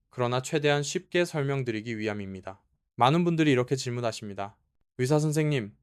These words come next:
그럼 왜 병원에서는 이런 이야기를 자세히 안 해주나요?" 이 질문에는 아주 현실적인 이유가 있습니다. 병원은 이미 문제가 눈에 보이게 드러난 뒤에 치료에는 매우 강합니다. 수치가 올라가고 검사 결과가 명확해지고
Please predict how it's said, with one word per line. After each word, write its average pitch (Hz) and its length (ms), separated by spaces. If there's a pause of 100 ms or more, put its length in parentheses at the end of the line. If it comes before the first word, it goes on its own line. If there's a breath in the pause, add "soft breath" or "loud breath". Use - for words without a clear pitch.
(120)
그럼 170 240
왜 151 160
병원에서는 135 560
이런 117 240
이야기를 113 320
자세히 120 320
안 104 160
해주나요?" 104 400 (720)
이 170 80
질문에는 135 760
아주 113 180
현실적인 160 640
이유가 107 240
있습니다. 98 480 (300)
병원은 151 380
이미 139 200
문제가 131 400
눈에 131 300
보이게 131 320
드러난 123 400
뒤에 117 220
치료에는 131 640
매우 117 220
강합니다. 110 560 (360)
수치가 - 400
올라가고 117 640 (280)
검사 131 320
결과가 120 400
명확해지고 113 720